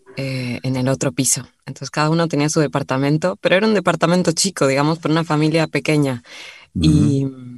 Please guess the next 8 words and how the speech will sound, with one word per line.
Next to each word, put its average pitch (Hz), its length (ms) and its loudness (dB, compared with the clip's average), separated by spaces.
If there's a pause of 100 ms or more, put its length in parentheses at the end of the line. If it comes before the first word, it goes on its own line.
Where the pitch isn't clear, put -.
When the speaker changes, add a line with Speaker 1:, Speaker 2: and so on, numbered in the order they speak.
(560)
Speaker 1:
y 156 300 0
mientras 156 580 2
vivíamos 196 460 4
ahí, 220 340 4
se - 200 -4
construía 160 640 2
la 156 140 0
casa 151 800 -2